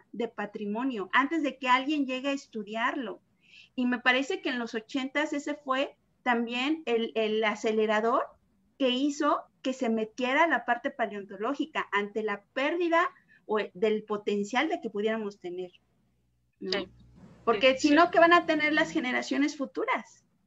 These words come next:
Speaker 2: Sí, por eso se llama patrimonio, ¿no? Recuerden que es eso que vamos a heredar a, a futuras generaciones, y de ahí el nombre de patrimonio paleontológico, incluso patrimonio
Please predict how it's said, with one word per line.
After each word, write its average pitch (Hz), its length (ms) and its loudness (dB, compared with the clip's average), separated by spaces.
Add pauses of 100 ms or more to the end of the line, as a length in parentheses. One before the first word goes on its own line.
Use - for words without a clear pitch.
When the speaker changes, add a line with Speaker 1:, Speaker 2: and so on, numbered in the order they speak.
(400)
Speaker 2:
Sí, 285 140 2
por 214 160 2
eso 226 120 0
se 269 60 2
llama 240 240 2
patrimonio, 190 640 -2
¿no? 185 180 -4
Recuerden 202 480 -2
que 196 140 2
es 196 100 -4
eso 208 240 -2
que 185 80 -4
vamos 185 420 -4
a 170 60 -6
heredar 160 400 -2
a, 175 320 0
a 165 60 -10
futuras 180 500 -6
generaciones, 151 920 -10
y 156 100 -20
de 160 80 -8
ahí 165 220 -4
el 165 220 -6
nombre 165 280 -8
de - 80 -10
patrimonio 156 580 -10
paleontológico, 160 960 -8
incluso - 360 -8
patrimonio 165 640 -6